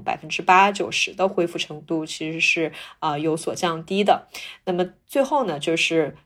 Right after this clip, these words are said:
呃，像免税这一块儿，它也是和这个海南的远途游是相关的。再加上国庆的后半段呢，海南有一些散发，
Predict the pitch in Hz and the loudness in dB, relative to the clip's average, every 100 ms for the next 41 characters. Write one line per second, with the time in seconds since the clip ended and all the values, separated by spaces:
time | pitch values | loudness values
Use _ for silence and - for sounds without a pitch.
0 | - 151 147 185 170 156 - 262 233 - | -4 -2 2 0 0 -6 -2 4 4 4
1 | 151 - - 165 151 - 180 180 - 175 | -2 -4 -2 0 0 0 2 2 2 0
2 | 165 156 151 165 165 - 160 147 123 - | -2 -6 -4 -4 -4 -4 -6 -6 -12 2
3 | 190 175 - 160 139 - 151 147 156 160 | 4 4 0 -4 -4 -6 -4 -2 -4 -2
4 | 175 175 190 180 196 156 - - - - | -2 0 2 2 2 0 -2 -12 -18 0
5 | 170 165 175 185 180 165 151 160 196 175 | 2 4 2 2 -2 -2 -4 -2 -2 -2
6 | 175 190 180 185 208 185 151 165 - 143 | 0 2 2 4 4 4 -2 -8 -8 -6
7 | 147 175 156 147 - - 170 175 160 - | -2 -2 -2 -4 -4 2 4 4 -2 -4
8 | - 180 202 | 2 2 2